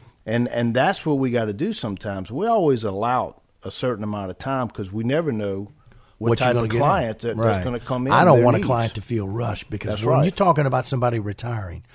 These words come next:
Speaker 2: <clears throat> it is a stressful thing. And you wanna feel comfortable with that person. It, it's, it's, it's about establishing a relationship with people.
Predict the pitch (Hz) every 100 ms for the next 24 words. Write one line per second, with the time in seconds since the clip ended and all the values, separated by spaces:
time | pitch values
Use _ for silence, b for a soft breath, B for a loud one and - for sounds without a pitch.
0 | B B - - - - 107 104 - -
1 | 147 165 127 - 113 92 - 85 - 78
2 | 85 131 - B B B B B B _
3 | _ _ 123 120 117 113 110 107 107 _
4 | _ 82 101 110 185 285 190 120 131 113
5 | - - 143 143 - 87 87 82 85 73
6 | - 78 - 71 87 113 107 113 117 -
7 | 113 - 113 - 107 117 107 - _ _
8 | _ - - - 113 113 107 - 92 82
9 | 80 87 107 - 85 - 78 - 78 -
10 | - 92 - 64